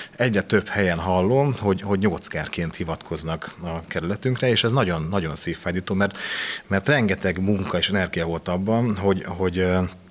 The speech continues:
hogy ne csak a, a kommunikáció szintjén legyen ez Józsefváros, hanem valóban ez egy tiszta, rendezett kerület legyen. És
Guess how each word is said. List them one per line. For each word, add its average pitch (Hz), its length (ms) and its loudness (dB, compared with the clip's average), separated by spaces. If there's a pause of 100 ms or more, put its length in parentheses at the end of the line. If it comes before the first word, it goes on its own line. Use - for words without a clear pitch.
(300)
hogy - 180 -4
ne 110 120 2
csak - 240 -2
a, 92 120 6
a 92 300 0
kommunikáció 95 720 2
szintjén 87 420 0
legyen 85 200 -2
ez 82 120 -6
Józsefváros, 92 520 0
hanem 110 200 2
valóban 80 500 -2
ez 90 100 -2
egy 87 80 -4
tiszta, - 420 0
rendezett 87 600 0 (360)
kerület 82 360 -6
legyen. 78 160 -6
És - 180 2